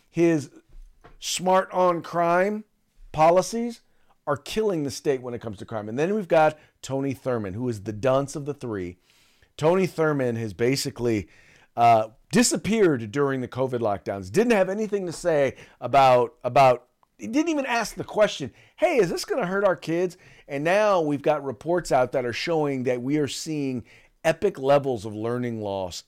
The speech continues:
in schools across the board in the state of California. And yet these folks, and, and by the way, instead of them focusing on doing their jobs, or the superintendent of public instruction saying, "Hey, maybe we should just make sure kids can read, write, and do math"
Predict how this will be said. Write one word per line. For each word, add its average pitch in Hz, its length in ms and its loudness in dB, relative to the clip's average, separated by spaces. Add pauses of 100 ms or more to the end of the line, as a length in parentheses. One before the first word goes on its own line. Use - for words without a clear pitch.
in 131 140 -6
schools 139 520 -6
across 123 480 -2
the 131 100 -8
board 110 300 -6
in 98 80 -12
the 95 60 -14
state 92 300 -8
of 82 80 -16
California. 87 680 -10 (400)
And 143 160 -2
yet 170 220 2
these 208 200 0
folks, 127 280 -2
and, 156 100 -4
and 165 160 0
by 165 120 6
the 151 60 2
way, 117 140 2 (440)
instead 202 600 2
of 233 200 2
them 208 200 2
focusing 160 720 -2
on 139 200 -4
doing 135 320 -2
their 170 160 2
jobs, 127 680 0 (440)
or 135 160 2
the 127 80 -8
superintendent 160 500 -2
of - 60 -10
public 139 280 -6
instruction 151 520 -2
saying, 131 320 0 (240)
"Hey, 220 240 4
maybe 180 260 0
we 254 160 -2
should 185 140 -6
just 165 160 -8
make 147 180 -2
sure 147 180 -6
kids 147 220 -6
can 110 160 -8
read, 123 220 -4
write, 120 240 0
and 117 100 -8
do 120 100 -8
math" 143 380 -4